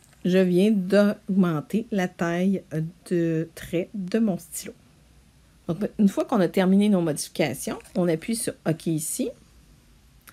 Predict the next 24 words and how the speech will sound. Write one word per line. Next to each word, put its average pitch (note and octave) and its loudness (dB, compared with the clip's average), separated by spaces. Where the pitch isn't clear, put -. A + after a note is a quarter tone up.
Si - -4
vous G#3+ 0
désirez C4 2
présenter G3 0
un F3 -2
travail F3+ 0
d'élève F#3+ 2
en C#3+ 0
classe, F3+ -2
peut F3+ -2
être F#3+ -2
intéressant F#3+ 0
de G#3+ 2
pixeliser G3 0
le A#3 6
nom F3+ 4
de E3 0
l'élève D#3 2
ou F3 2
encore D#3+ 0
une A#3 2
partie F#3+ -4
du G#3 -4
travail. - -8